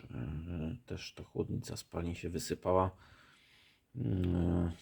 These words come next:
no niestety są to takie silniki. E,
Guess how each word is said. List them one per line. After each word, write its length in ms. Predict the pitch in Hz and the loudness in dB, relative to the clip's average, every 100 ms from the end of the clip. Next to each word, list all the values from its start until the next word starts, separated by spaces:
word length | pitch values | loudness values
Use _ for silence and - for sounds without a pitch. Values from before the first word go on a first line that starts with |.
| - - - | -16 -20 -10
no 160 | 95 87 | -4 -2
niestety 500 | 85 - - - 78 | -2 -4 -10 -10 -10
są 240 | - 82 | -8 -8
to 120 | - | -6
takie 260 | 80 82 - | -6 -6 -8
silniki. 640 | - 87 85 - 113 123 - - - - _ | -6 -2 -2 2 2 2 -2 -20 -20 -20 _
E, 500 | - 90 90 90 90 | -2 2 4 4 4